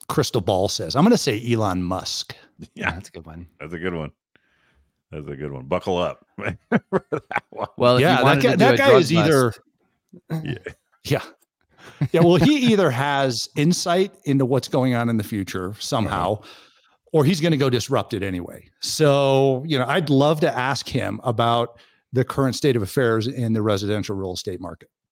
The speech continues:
Speaker 2: Yeah.
Speaker 3: Hmm.
Speaker 2: Yeah. Yeah, he
Speaker 3: That's an
Speaker 2: definitely
Speaker 1: See what he
Speaker 3: interesting
Speaker 1: has to say.
Speaker 3: conversation.
Speaker 2: he would have a
Speaker 3: Yeah.
Speaker 2: thought on it that most others have not, probably.
Speaker 3: <clears throat> I
Speaker 2: Yeah.
Speaker 3: mean, you kinda have to,
Speaker 1: Totally.
Speaker 3: you have to, like, y-, y-, I mean, he's very out there, obviously, but you also have to look at it and go, "Man, this guy is,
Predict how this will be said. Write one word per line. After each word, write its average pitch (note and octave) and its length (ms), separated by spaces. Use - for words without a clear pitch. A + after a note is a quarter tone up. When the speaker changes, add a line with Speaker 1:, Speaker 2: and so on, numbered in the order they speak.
Speaker 2:
Yeah. D#2 180
Speaker 3:
Hmm. G2+ 400
Speaker 2:
Yeah. F2+ 160
Yeah, D2 140
he F#2 60
Speaker 3:
That's D3 180
an A2 100
Speaker 2:
definitely G2+ 200
Speaker 1:
See G#2+ 100
what G2+ 80
he G2 120
Speaker 3:
interesting F#2 180
Speaker 1:
has - 0
to E2 80
say. - 80
Speaker 3:
conversation. E2+ 460
Speaker 2:
he A2 100
would A2+ 120
have A2 200
a G2 40
Speaker 3:
Yeah. A2 120
Speaker 2:
thought F2+ 260
on E2+ 200
it D#2 180
that D2+ 140
most D#2 280
others C#2+ 280
have B1+ 160
not, A#1+ 260
probably. G1+ 500
Speaker 3:
<clears throat> - 420
I - 60
Speaker 2:
Yeah. F#2 120
Speaker 3:
mean, D#3+ 100
you F3 80
kinda F#3+ 340
have D3 280
to, - 60
Speaker 1:
Totally. A2 380
Speaker 3:
you C3+ 200
have E3+ 260
to, F#3 160
like, B2 460
y-, A#2 140
y-, B2+ 100
I C3+ 40
mean, C3+ 340
he's B2+ 480
very A#2+ 760
out G#2 280
there, F2+ 200
obviously, F#2+ 600
but A2+ 220
you B2+ 120
also C3+ 280
have A2+ 220
to G#2+ 80
look G2 220
at F#2+ 120
it F#2+ 40
and F#2+ 80
go, F#2 140
"Man, G#2+ 240
this A2+ 160
guy A#2+ 280
is, - 320